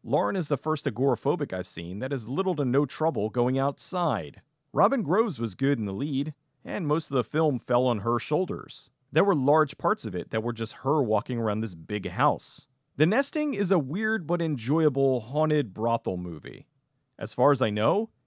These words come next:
it might be the only haunted brothel movie until Brothel in two thousand eight. I haven't seen any of Weston's adult movies, but apparently they are somewhat artsy. It's peculiar then, because The Nesting felt a little too basic.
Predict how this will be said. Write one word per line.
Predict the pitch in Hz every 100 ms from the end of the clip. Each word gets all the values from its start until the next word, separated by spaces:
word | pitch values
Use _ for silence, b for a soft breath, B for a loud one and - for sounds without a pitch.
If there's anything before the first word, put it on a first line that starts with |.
| _ -
it | 202
might | 190 165
be | 151
the | 139
only | 135 98
haunted | 107 120 107
brothel | 104 117 117 98
movie | 104 143 107 101 117
until | 113 135 110
Brothel | 90 104 117 - 90 113 131
in | 113
two | - 120
thousand | 110 101 95
eight. | 120 135 - _ _ _ _
I | 120
haven't | 170 214 208
seen | 226 208
any | 156 170 156
of | 123
Weston's | 127 - 143 110
adult | 101 117 -
movies, | 104 117 160 185 - - _ _ _
but | 143
apparently | 139 165 220 240 151 156
they | 143 151
are | 143 147
somewhat | - - 147 151 147 143
artsy. | 117 165 - - 76 - _ _ _ -
It's | 113
peculiar | - - 160 185 101
then, | 87 78 71
because | 117 147
The | 135
Nesting | 127 196 - 180 175 185 - _ _
felt | - 165 220
a | 170
little | 165 175
too | - 185
basic. | 131 156 196 87 - -